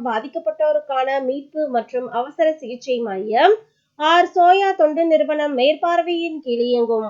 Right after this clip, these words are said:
மாற்றுத்திறனாளிகள், ஆதரவற்றவர்கள், மனநலம் பாதித்தவர்கள், முதியவர்களுக்காக வழங்கப்பட்டது. இந்த புண்ணிய தர்மத்திற்கு பொருளுதவி செய்தவர்கள்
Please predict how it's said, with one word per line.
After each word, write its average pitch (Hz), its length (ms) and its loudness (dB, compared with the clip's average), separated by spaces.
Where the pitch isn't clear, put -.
மாற்றுத்திறனாளிகள், 277 1160 0
ஆதரவற்றவர்கள், 269 1000 -2
மனநலம் 302 480 0
பாதித்தவர்கள், 262 720 -4
முதியவர்களுக்காக 302 1000 -4
வழங்கப்பட்டது. 262 720 2
இந்த 330 240 4
புண்ணிய 370 420 2
தர்மத்திற்கு 294 600 0
பொருளுதவி 349 500 2
செய்தவர்கள் 226 640 0